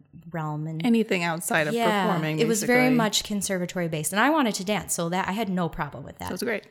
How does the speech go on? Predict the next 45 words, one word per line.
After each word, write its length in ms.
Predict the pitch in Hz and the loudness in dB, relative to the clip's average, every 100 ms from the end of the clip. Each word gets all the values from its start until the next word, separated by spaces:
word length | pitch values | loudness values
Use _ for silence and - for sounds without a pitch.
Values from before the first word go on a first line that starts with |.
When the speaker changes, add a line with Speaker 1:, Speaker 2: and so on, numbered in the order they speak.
| 208 | -2
Speaker 1:
Yeah. 480 | 220 208 160 - - - | 2 4 2 -4 -12 -4
I 60 | 220 | 2
mean, 120 | 240 | 4
I 40 | |
had 180 | 240 269 | 4 2
very 160 | 262 247 | 2 2
much 260 | 214 202 | 0 -2
an 60 | 190 | -4
interest 400 | 175 175 175 - | -4 -4 -4 -4
in 220 | - 170 | -4 -4
choreography 580 | 170 175 160 151 156 175 | -4 -2 -2 -2 -4 -6
at 120 | 151 | -6
the 60 | 156 | -6
time 260 | - 151 151 | -8 -8 -8
as 120 | 147 | -8
well 420 | 151 165 294 - - - - | -2 2 2 -2 -16 -16 -6
and 100 | 180 | -2
really 240 | 175 143 | -2 -2
enjoyed 460 | 156 151 156 151 - | -6 -6 -4 -6 -8
creating 680 | - 160 151 165 208 254 | -10 -8 -8 -6 -4 -4
dance, 520 | 269 294 311 - - - _ _ - | -2 -4 -6 -8 -12 -12 _ _ -10
but 100 | 175 | -6
I 100 | 175 | -4
knew 260 | 190 196 | -2 -2
I 140 | 185 160 | -2 -2
wanted 300 | 156 151 151 | -4 -4 -8
to 160 | - | -12
actually 380 | 160 151 - 165 | -12 -12 -12 -10
perform, 480 | 165 165 - 165 156 | -8 -8 -4 -4 -4
so 160 | - | -4
I 100 | 160 | -4
had 180 | 185 196 | -2 -2
no 140 | 160 143 | -4 -6
problem 380 | - 151 151 | -8 -8 -10
with 180 | - - | -10 -10
it 60 | 160 | -10
at 200 | - - | -10 -12
the 60 | |
time. 400 | - - - - - _ _ - | -14 -14 -14 -16 -20 _ _ -8
But 100 | - | 0
looking 300 | 294 294 262 | 2 2 0
back 220 | 214 185 196 | 0 -2 -2
on 140 | 170 | -4
it 120 | 147 | -4
now, 520 | 165 170 156 160 175 | -6 -4 -4 -6 -10